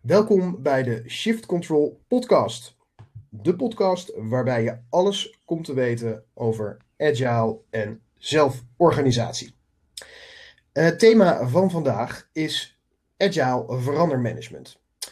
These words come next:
Eh, dat gaan we bespreken met Matthijs Dinkla, mijn, eh, collega, eh, ook net zoals ik mede-eigenaar van Shift Control. Eh, wij zijn gespecialiseerd in agile en alles wat daarbij, eh, komt te kijken.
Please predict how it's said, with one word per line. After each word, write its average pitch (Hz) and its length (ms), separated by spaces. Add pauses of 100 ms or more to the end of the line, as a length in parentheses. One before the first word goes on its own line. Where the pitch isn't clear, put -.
(480)
Eh, 143 440
dat 147 120
gaan 185 120
we 175 60
bespreken 180 680
met 143 440
Matthijs 160 580
Dinkla, 175 520 (100)
mijn, 131 500
eh, 107 140 (600)
collega, 180 640 (220)
eh, 117 140 (440)
ook 156 400
net 160 160
zoals 156 160
ik - 260
mede-eigenaar 139 760
van 120 240
Shift - 240
Control. 156 540 (1040)
Eh, 127 300
wij 123 140
zijn 135 160
gespecialiseerd 131 680
in 175 180
agile 135 520 (500)
en 123 120
alles 131 200
wat 123 140
daarbij, 117 580
eh, 107 120
komt 120 320
te 151 100
kijken. 170 480